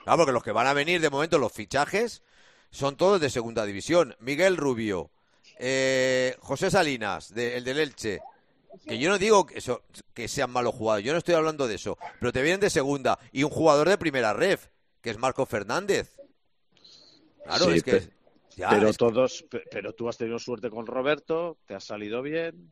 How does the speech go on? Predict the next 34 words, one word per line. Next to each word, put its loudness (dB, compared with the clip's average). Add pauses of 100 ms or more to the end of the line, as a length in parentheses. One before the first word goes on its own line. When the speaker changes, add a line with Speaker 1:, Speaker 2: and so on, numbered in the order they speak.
(140)
Speaker 2:
te -16
está -10
saliendo -6
Speaker 1:
Sí, -4
Speaker 2:
bien. 4
Speaker 1:
pero 6
no 4
siempre 0
te 0
sale -2
bien. 0
Speaker 2:
Pero, 2
Speaker 1:
¿Cuán-, 6
Speaker 2:
eh, -6
es -6
Speaker 1:
cuán-, 4
Speaker 2:
lo -4
que -14
te 2
iba 8
a 2
Speaker 1:
cuánto, -2
Speaker 2:
decir. -14
Speaker 1:
cuántos, 4
cuántos 2
fichajes -4
ha 2
hecho? -2
O, 4 (600)
cuando -4
hablo 2
de -2
fichajes, 0
hablo 0